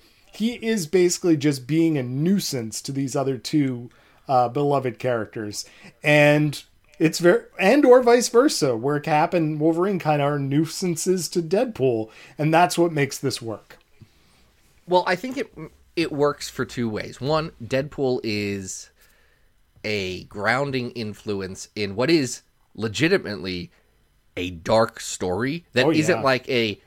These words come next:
Speaker 2: it's dark if you think about it for five minutes. No, like, it's played straight as, this is a horrific thing and one of the worst things that could happen. This is a concentration camp in North Korea where they are doing experiments on Deadpool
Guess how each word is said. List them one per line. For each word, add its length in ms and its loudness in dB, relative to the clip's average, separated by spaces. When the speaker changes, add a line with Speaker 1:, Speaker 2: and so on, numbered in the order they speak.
Speaker 2:
it's 220 -2
dark 260 0
if 100 -8
you 80 -8
think 240 -8
about 200 -2
it 20 -10
for 120 -16
five 160 2
minutes. 200 -2
No, 100 6
like, 140 4
it's 140 -6
played 300 4
straight 280 2
as, 140 -6
this 220 0
is 120 0
a 60 6
horrific 680 -2
thing 380 -2
and 100 -4
one 120 0
of 60 -2
the 80 0
worst 520 0
things 300 -4
that 140 -6
could 160 -8
happen. 420 -4
This 220 0
is 260 -2
a 140 -2
concentration 840 -4
camp 300 -8
in 160 -10
North 400 -6
Korea 580 -2
where 160 2
they 160 4
are 160 0
doing 640 -2
experiments 800 -4
on 500 0
Deadpool 500 -4